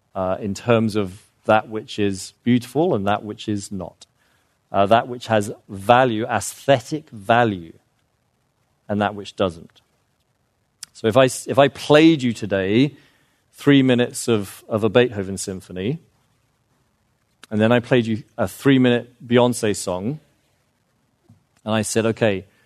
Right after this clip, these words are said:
uh, which is more beautiful?" Certain things would happen. Some of you would put your hand up for the Beethoven symphony, and then I say, "Okay, but why?" And you, you're not sure why.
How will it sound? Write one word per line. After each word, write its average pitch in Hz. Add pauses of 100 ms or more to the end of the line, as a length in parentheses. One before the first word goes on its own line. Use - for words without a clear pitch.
(320)
uh, 101 (300)
which 135
is 151
more 156
beautiful?" 139 (1700)
Certain 196
things 175
would 147
happen. 117
Some 220
of 214
you 139
would 143
put 160
your 151
hand 143
up 139 (100)
for -
the 127
Beethoven 120
symphony, 104
and 120
then 123
I 123
say, 135
"Okay, 127
but 135
why?" 123
And 120
you, 120 (440)
you're 120
not 170
sure 170
why. 190